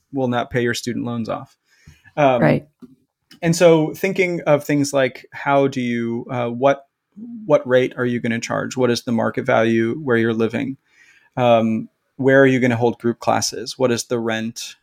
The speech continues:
Speaker 1: uh, on that space? Can you get it for free? Is there a bartering situation? You know, think,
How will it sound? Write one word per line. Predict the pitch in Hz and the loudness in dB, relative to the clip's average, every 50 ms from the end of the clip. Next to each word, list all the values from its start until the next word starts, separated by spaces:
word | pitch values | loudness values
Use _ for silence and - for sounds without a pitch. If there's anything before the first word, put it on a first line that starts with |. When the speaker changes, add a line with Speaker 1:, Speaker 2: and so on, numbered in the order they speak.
| _ _ - | _ _ -10
Speaker 1:
uh, | 120 117 117 | -8 -8 -6
on | - 127 120 | -4 -4 -2
that | 117 113 110 - | -2 -4 -4 -6
space? | - - - 147 139 131 127 - | -6 -2 2 2 2 2 0 -4
Can | - - 117 | -8 -8 -8
you | 113 113 | -8 -6
get | - 117 113 | -6 -6 -6
it | 110 | -8
for | - - | -10 -18
free? | 113 - - 127 123 120 117 | -20 -10 -6 -4 -2 -2 -2
Is | 113 110 110 - | -2 -4 -6 -8
there | 110 110 | -10 -10
a | 107 | -8
bartering | 104 120 117 113 113 113 113 | -4 -2 0 0 0 -2 -6
situation? | 110 - - 113 - - 120 117 117 - - 123 120 120 | -10 -10 -10 -12 -10 -8 -8 -8 -8 -8 -8 -8 -6 -6
You | 123 131 | -4 -4
know, | 127 123 120 | -4 -6 -6
think, | 117 - 185 196 196 185 | -6 -4 -4 -4 -4 -6